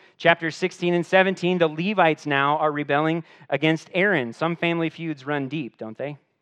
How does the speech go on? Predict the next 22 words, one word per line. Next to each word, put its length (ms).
It 40
wasn't 260
enough 260
for 120
Korah 360
and 160
some 200
of 80
his 180
other 400
Levite 500
relatives 560
that, 200
that 140
the 80
Lord 300
made 160
them 140
helpers 560
for 160
the 80
priests. 420